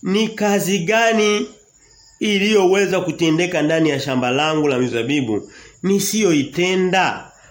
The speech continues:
Basi, nilipotumaini ya kuwa litazaa zabibu, mbona linazaa zabibu mwitu?" Ni hoja kama hiyo kwamba ni kitu gani kibaya nilichowatendea au ni kitu gani kizuri ambacho nilitakiwa niwatendee sikuwatendea mpaka sasa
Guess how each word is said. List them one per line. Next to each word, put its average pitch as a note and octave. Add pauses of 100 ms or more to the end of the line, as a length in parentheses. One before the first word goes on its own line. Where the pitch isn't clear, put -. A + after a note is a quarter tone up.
(240)
Basi, G3 (720)
nilipotumaini A3+
ya F3+
kuwa G3+
litazaa E3
zabibu, D3+
mbona F#3+
linazaa D3
zabibu G#2+
mwitu?" C#3
Ni A#2+
hoja A3
kama G3
hiyo F#3
kwamba E3 (360)
ni B3+
kitu B3+
gani D4
kibaya G#3+
nilichowatendea F#3
au C#4+
ni C4
kitu G#3+
gani A#3
kizuri G#3+
ambacho A3
nilitakiwa F#3+
niwatendee F3
sikuwatendea D3+
mpaka A3
sasa A3